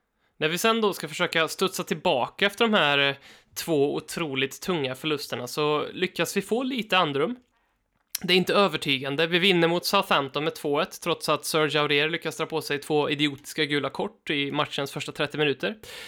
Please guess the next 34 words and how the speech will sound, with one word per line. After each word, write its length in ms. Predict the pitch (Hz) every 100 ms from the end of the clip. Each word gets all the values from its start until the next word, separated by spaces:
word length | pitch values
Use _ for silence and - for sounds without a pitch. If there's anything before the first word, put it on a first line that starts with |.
| - - -
Här 180 | 165
är 200 | 202 180
Ndombele 540 | 208 202 175 147 143 208
med 180 | 208 180
i 20 |
målprotokollet 920 | 180 151 - _ 143 - 143 139 139
igen 160 | 143
och, 160 | 156 -
och 140 | -
Kane. 260 | - 147 208 - _ - - - -
Men, 300 | 185 196 196
eh, 200 | 196 220
efter 180 | 226 233
den 60 |
här 140 | 214 175
matchen 240 | - 160
så, 260 | 170 165 -
så 140 | 156
tar 140 | 170
vi 100 | 160
emot 480 | 151 135 156 143 -
Bayern 360 | 147 151 151 151
München 300 | 139 131 151
på 80 | 170
hemmaplan, 580 | 170 139 131 156 156
och 80 | 147
det 100 | 156
som 360 | 156 160 156 147
händer 360 | 165 160 143
i 80 | 180
den 160 | 165 151
matchen, 340 | 139 - 143
det 80 | 151
är 520 | 147 143 147 139 135